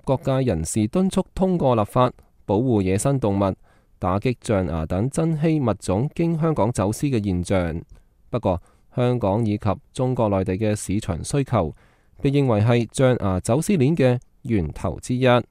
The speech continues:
據美國之音中文部嘅綜合報道啊，香港環境團體同埋各界公民代表星期三喺立法會外舉行抗議活動，敦促立法會通過名為《加強打擊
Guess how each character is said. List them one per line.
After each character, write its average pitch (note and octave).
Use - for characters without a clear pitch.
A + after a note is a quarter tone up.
據 G2
美 F#2+
國 F#2+
之 A#2+
音 A#2+
中 A#2+
文 F2+
部 E2+
嘅 F#2
綜 F#2+
合 F#2
報 F#2
道 F2+
啊， E2
香 B2+
港 A2+
環 E2+
境 G#2
團 E2
體 F#2
同 G2+
埋 D#2+
各 G2
界 G2+
公 C3
民 D2
代 F2
表 F#2+
星 G#3
期 F#2
三 F#3
喺 C3
立 B2+
法 C3
會 G2+
外 A2
舉 B2+
行 A#2
抗 G#2+
議 G2
活 F#2+
動， F#2
敦 A2+
促 -
立 F#2+
法 F#2
會 F2+
通 B2
過 G#2
名 E2
為 D#2
《加 E3+
強 E2+
打 A2+
擊 E3